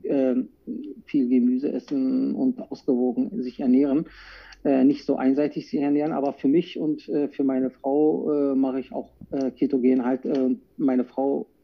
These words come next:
sie hat das vierte Kind entbunden vor zwei Jahren. Sie war auch neunundachtzig, fast neunzig Kilo gewesen. Die habe ich jetzt irgendwann mal dazu gebracht, sich auch ketogen zu ernähren. Jetzt ist sie innerhalb von, ja, wie vielen Monaten? Fünf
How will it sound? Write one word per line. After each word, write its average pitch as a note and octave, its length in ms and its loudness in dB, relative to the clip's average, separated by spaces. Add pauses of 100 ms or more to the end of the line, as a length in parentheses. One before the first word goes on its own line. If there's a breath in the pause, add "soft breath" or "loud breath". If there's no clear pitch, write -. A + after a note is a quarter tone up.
(320)
sie B2 200 0
hat C3 160 -4
das - 160 -6
vierte C#3 240 0
Kind - 240 -4
entbunden D3+ 600 -4
vor C#3+ 160 -6
zwei C#3+ 220 -4
Jahren. D#3 400 0 (680 loud breath)
Sie B2+ 240 2
war B2 140 -2
auch - 300 -6
neunundachtzig, C3+ 640 -4
fast - 240 -8
neunzig - 360 -6
Kilo D#3+ 240 0
gewesen. D3+ 520 4
Die C3 100 2
habe C3 160 0
ich - 140 -4
jetzt - 320 -6
irgendwann D3+ 400 4
mal C#3+ 120 4
dazu C3+ 280 -2
gebracht, C3+ 340 -2
sich - 160 -6
auch - 180 -6
ketogen C3+ 380 0
zu - 160 -6
ernähren. B2+ 380 2
Jetzt B2+ 200 -2
ist - 260 -12
sie C#3 320 4
innerhalb B2+ 500 -2
von, B2+ 300 0 (160)
ja, B2+ 300 -4 (120)
wie B2 100 -4
vielen B2+ 220 0
Monaten? B2+ 640 -4
Fünf C3+ 240 -4